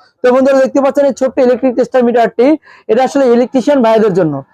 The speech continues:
যারা আসলে ইলেকট্রিক কাজ করেন, তারা আসলে অনেক সময় ঝামেলায় পড়ে যান বা খোঁজাখুঁজি করতে, করতে হয় লাইন নিয়ে। তো আসলে আপনাদের কাজটা সহজ করার জন্য এই ইলেকট্রিক টেস্টার মিটারটি। দেখতে পাচ্ছেন খুবই সুন্দর একটি ইলেকট্রিক টেস্টার মিটার। এটি খুবই আসলে সব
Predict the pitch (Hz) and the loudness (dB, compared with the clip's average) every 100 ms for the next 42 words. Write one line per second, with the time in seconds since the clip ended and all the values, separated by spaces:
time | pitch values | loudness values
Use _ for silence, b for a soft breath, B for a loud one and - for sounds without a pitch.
0 | B B 214 240 254 277 247 - 277 277 | B B 0 0 2 2 0 -2 -4 -2
1 | 269 - 269 240 262 247 233 226 247 247 | -2 0 0 0 0 2 2 0 0 0
2 | 233 b b - 214 240 262 254 226 214 | 0 b b -4 -2 0 0 0 0 0
3 | 226 240 233 247 226 233 220 220 - 226 | 0 0 0 0 2 0 2 0 0 -2
4 | 233 226 226 233 220 233 214 220 226 240 | 0 0 0 0 0 -2 0 0 0 0
5 | 202 226 262 b b b 202 220 226 208 | 2 0 -2 b b b 0 2 2 0
6 | 240 262 b b 254 254 262 262 269 285 | -2 -6 b b 0 0 2 0 0 -2
7 | 285 277 302 247 262 269 - 277 226 247 | 0 -2 -2 -2 -2 -2 0 0 2 0
8 | 262 226 226 233 247 214 233 233 208 196 | 2 2 2 0 -4 -4 -4 -2 -2 0
9 | 165 160 226 220 285 277 294 269 269 285 | 0 0 -2 0 0 0 0 -2 0 -2
10 | 269 269 247 254 b b b 226 262 254 | 0 0 0 -2 b b b -2 0 2
11 | 254 247 233 240 262 233 247 254 226 220 | 2 2 2 0 -2 -4 -2 0 0 2
12 | 220 294 b b b 226 277 294 302 302 | 0 -2 b b b 0 0 0 2 2
13 | 294 302 294 269 | 2 0 0 -2